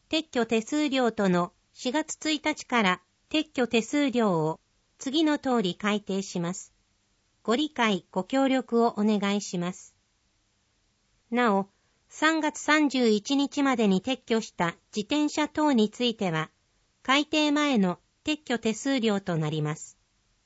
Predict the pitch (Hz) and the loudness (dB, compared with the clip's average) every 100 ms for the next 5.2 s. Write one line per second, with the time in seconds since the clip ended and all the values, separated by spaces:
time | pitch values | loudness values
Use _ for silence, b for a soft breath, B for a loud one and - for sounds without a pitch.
0 | _ _ _ _ _ _ - 226 220 302 | _ _ _ _ _ _ -8 -6 0 0
1 | 294 - 175 - _ _ _ _ _ _ | 0 -2 -6 -6 _ _ _ _ _ _
2 | - 269 302 - 294 294 277 226 165 - | 0 0 0 0 0 2 2 0 -2 -6
3 | _ _ - 214 - 311 302 262 220 - | _ _ -8 -8 -2 0 2 2 0 -2
4 | - 202 - 262 277 202 196 240 240 226 | -6 -6 -4 -4 -2 -2 0 -2 -2 -2
5 | 160 131 | -2 -4